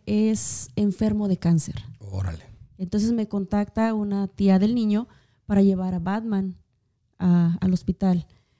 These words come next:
Speaker 1: Entonces llegamos al hospital a ver a Diego y ver la, la reacción de Diego al ver su personaje,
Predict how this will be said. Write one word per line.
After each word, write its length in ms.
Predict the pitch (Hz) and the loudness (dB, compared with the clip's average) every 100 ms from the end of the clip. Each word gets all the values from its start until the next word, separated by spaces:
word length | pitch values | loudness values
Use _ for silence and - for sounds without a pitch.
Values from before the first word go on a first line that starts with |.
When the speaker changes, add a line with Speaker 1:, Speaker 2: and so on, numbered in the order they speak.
| _ | _
Speaker 1:
Entonces 180 | - 196 | -16 -2
llegamos 360 | 196 190 214 240 | 0 0 -2 -4
al 80 | 240 | -4
hospital 600 | - 202 202 196 240 - _ _ _ _ _ _ _ _ - | -4 2 6 6 4 -2 _ _ _ _ _ _ _ _ 2
a 160 | 185 | 6
ver 180 | 170 175 | 8 8
a 80 | 214 | 6
Diego 460 | 240 208 190 202 _ _ _ _ _ _ | 6 6 6 2 _ _ _ _ _ _
y 140 | 214 202 | 4 6
ver 320 | 214 233 240 | 8 6 2
la, 360 | 254 254 240 220 - | -2 -2 -2 -4 -4
la 420 | 202 196 190 190 | 0 4 4 4
reacción 560 | 190 196 - - 220 233 | 4 2 0 2 4 6
de 100 | 233 | 6
Diego 380 | 220 208 208 | 6 6 6
al 100 | 208 | 4
ver 160 | 190 196 | 4 2
su 120 | 208 | 2
personaje, 640 | 208 202 190 185 175 214 | 2 4 4 4 4 2